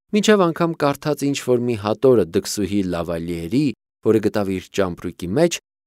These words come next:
նորից նայեց արկղիկի մեջ եղած զանազան առարկաները և գրությունները, մի քանիսը կարդաց կրկին անգամ ևս, և այդ բոլորը նրան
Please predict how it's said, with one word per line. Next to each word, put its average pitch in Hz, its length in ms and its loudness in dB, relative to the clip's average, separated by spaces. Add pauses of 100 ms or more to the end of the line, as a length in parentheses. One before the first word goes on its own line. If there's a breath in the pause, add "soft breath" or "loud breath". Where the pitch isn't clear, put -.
նորից 202 400 4
նայեց 120 340 -2
արկղիկի 110 500 -2
մեջ 113 360 0
եղած 104 520 0
զանազան 98 640 -4
առարկաները 98 800 -4
և 85 200 -6
գրությունները, 92 920 -2 (360)
մի 226 100 2
քանիսը 165 480 0
կարդաց 117 500 -4
կրկին 90 420 -6
անգամ 80 380 -10
ևս, 185 400 4 (380)
և 95 160 -2
այդ 90 180 -6
բոլորը 131 400 0
նրան 135 360 -4